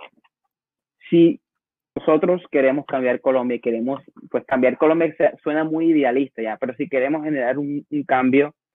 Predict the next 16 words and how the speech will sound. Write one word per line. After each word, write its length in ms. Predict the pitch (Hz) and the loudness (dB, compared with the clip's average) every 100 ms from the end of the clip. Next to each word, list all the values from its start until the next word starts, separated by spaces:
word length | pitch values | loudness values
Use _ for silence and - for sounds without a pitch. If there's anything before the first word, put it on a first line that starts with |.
| - | -6
en 120 | 127 | 0
Colombia 500 | 147 127 127 139 143 _ _ _ _ - | 2 4 4 2 0 _ _ _ _ -6
a 60 | |
partir 320 | - 123 139 131 | -2 0 0 -2
de 140 | 139 | -2
nuestra, 640 | 139 139 135 143 135 135 - _ _ _ _ _ | -2 -4 -4 0 2 0 -4 _ _ _ _ _
de 60 | - | -8
nuestro, 480 | 131 - 135 - - _ _ _ _ | -6 0 2 2 -4 _ _ _ _
de 200 | - 139 | -4 -4
nuestras 300 | 135 135 135 | -4 -8 -8
pasiones, 520 | 120 - 135 139 143 | -8 -4 -4 -2 -2
de 120 | 127 123 | -4 -4
nuestras 400 | 117 - 113 104 _ _ _ _ _ _ _ _ _ _ _ - _ _ _ _ _ | -4 -4 -4 -4 _ _ _ _ _ _ _ _ _ _ _ -20 _ _ _ _ _
profesiones, 560 | 127 139 135 143 151 143 - | -8 -2 2 4 2 0 -8
¿cómo 320 | - 143 175 180 | 2 4 4 4
podríamos 560 | 139 131 139 165 160 | 4 4 2 0 -4